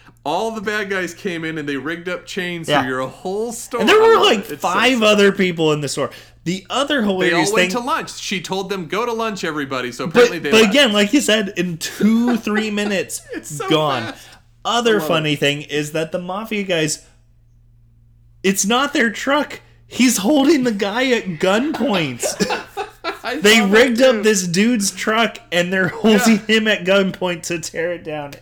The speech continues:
Speaker 2: It's
Speaker 1: Yeah.
Speaker 2: just
Speaker 1: It's like,
Speaker 2: amazing.
Speaker 1: "We wanna do this, but we don't have a tow truck, and we don't know how to drive one,
Speaker 2: And,
Speaker 1: apparently."
Speaker 2: and Elaine and Jackie Chan are so funny
Speaker 1: They are funny.
Speaker 2: when, when they
Speaker 1: Yeah.
Speaker 2: are talking about the diamonds, and he,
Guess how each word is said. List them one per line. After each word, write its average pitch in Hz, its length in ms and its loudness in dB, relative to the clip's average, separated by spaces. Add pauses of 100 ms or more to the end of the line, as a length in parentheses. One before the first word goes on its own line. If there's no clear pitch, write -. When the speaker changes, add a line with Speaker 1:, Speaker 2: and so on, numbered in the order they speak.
(420)
Speaker 2:
It's 170 200 0
Speaker 1:
Yeah. 165 180 -2
Speaker 2:
just 202 360 0
Speaker 1:
It's - 100 -16
like, 165 100 -4
Speaker 2:
amazing. 151 960 -4
Speaker 1:
"We 135 120 -6
wanna 175 260 -4
do 165 180 -4
this, 147 200 -6
but 139 100 -8
we 175 100 -2
don't 214 160 -2
have 220 120 -4
a 190 40 -4
tow 214 260 -4
truck, 139 400 -8 (140)
and 185 160 -4
we 202 100 -4
don't 185 180 -4
know 185 100 -4
how 175 100 -4
to 165 100 -4
drive 143 480 -4
one, 110 240 -6
Speaker 2:
And, 104 80 -8
Speaker 1:
apparently." 190 580 -2
Speaker 2:
and 359 240 -2
Elaine 160 720 0 (120)
and 139 240 -2
Jackie 123 360 -4
Chan 113 320 -8
are 120 160 -10
so 151 560 -8
funny 110 760 -8 (120)
Speaker 1:
They 113 140 -6
are 87 180 -8
funny. - 380 -20
Speaker 2:
when, 165 340 0
when 151 220 -2
they 135 160 0
Speaker 1:
Yeah. 127 100 0
Speaker 2:
are 120 200 -4
talking 139 480 -6
about 127 240 -4
the 123 80 -8
diamonds, 117 560 -8 (540)
and 143 180 -2
he, 147 340 -6